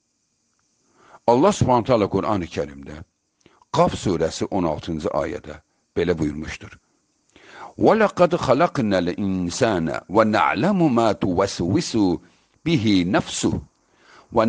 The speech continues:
nahnu aqrabu ilayhi min hablil varid." İnsanı biz yaratdıq və biz bilirik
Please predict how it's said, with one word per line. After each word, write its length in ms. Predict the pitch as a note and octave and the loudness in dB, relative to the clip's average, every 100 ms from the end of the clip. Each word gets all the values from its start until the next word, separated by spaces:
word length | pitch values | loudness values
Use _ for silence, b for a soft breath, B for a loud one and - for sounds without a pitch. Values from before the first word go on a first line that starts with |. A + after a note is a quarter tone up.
| A#2 | 2
nahnu 400 | G#2+ - E3 A3+ - | 0 0 0 0 0
aqrabu 640 | G#2 B2 B2+ G3+ D#3 B2+ A2+ | -2 -2 2 2 4 0 0
ilayhi 500 | G#2 C#3 D3 A#2 G#2+ | 0 2 2 0 0
min 200 | F#2+ E2+ | 0 -2
hablil 480 | - G#2 F2 D#2+ | -4 -4 -2 -4
varid." 560 | D2+ D#2+ E2+ F2+ C#2+ - _ _ _ _ _ _ _ _ _ _ _ _ _ _ _ _ _ _ b b b _ _ _ _ - | -2 0 0 -2 -6 -12 _ _ _ _ _ _ _ _ _ _ _ _ _ _ _ _ _ _ b b b _ _ _ _ 4
İnsanı 720 | D3 D3 F#3 F3 F#3+ A#3 E3 | 4 4 4 6 6 4 2
biz 200 | A3 C#3 | 0 4
yaratdıq 540 | A2 F2 D#2+ - D#2+ - _ _ _ _ _ _ _ _ b b b b b - | 2 2 -2 -8 -10 -12 _ _ _ _ _ _ _ _ b b b b b 2
və 200 | D3+ C3+ | 2 4
biz 320 | A3 E3+ D#3 | 0 0 0
bilirik 460 | A3 B3+ G#3+ F2 | 2 4 4 0